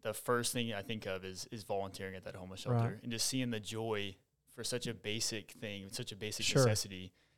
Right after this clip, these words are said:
Speaker 1: and me being able to provide that for someone.
Speaker 2: Sure.
Speaker 1: You know, and that's just, and it was a Christian-based organization, and with, without a doubt, that was focusing outward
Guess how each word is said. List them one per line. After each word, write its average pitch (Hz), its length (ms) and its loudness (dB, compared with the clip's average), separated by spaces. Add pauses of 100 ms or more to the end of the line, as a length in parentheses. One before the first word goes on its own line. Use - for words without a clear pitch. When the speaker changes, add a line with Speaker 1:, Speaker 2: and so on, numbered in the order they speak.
(120)
Speaker 1:
and 104 240 -2
me 110 180 -2
being 113 200 -2
able 101 160 -2
to - 60 -8
provide 95 440 -2
that 90 140 -6
for 107 120 -14
someone. 87 400 -8
Speaker 2:
Sure. 117 360 4 (200)
Speaker 1:
You 98 80 -10
know, 98 140 -4
and 101 120 -6
that's 104 160 -4
just, - 260 -4 (120)
and 110 120 -2
it 107 40 0
was 101 140 -6
a 101 60 -8
Christian-based 98 760 -6 (100)
organization, 101 720 -6
and 92 200 -8 (600)
with, - 260 -6
without 113 340 6
a 107 60 6
doubt, 101 320 4
that 101 120 2
was - 340 -2 (120)
focusing 123 500 2
outward 127 480 2